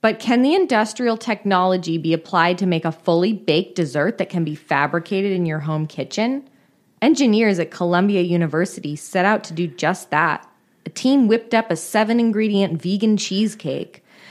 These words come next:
that was assembled and cooked entirely by a three D printing machine. And in a new innovation, laser technology,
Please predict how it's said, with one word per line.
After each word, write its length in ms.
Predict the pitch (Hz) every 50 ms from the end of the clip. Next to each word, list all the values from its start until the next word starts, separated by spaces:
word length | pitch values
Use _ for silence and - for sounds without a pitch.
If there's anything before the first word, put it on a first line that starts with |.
| - - -
that 100 | - 190
was 140 | 196 214 208
assembled 540 | 220 214 - - 233 220 254 262 320 359 381
and 140 | 349 311
cooked 360 | - - 247 226 220 - - 196
entirely 600 | 180 180 175 - - 202 220 240 240 220 208 196
by 140 | 170 170
a 100 | 160 160
three 320 | 160 - - 185 180 196 208
D 140 | 196 208 196
printing 460 | - - - 202 220 - 196 170 156
machine. 560 | 156 147 - - 151 147 143 135 139 139 147 _ - - - - - _ _ -
And 440 | 214 262 302 262 214 196 196 196 196
in 180 | - 202 202
a 80 | 202 196
new 300 | 202 202 214 247 285 -
innovation, 840 | - 233 233 233 214 185 185 180 190 - - - 147 139 143 143 - -
laser 460 | 156 165 165 175 214 214 233 240 240
technology, 1000 | 240 - 233 214 - - 190 175 196 208 202 170 156 - 139 143 139 135 131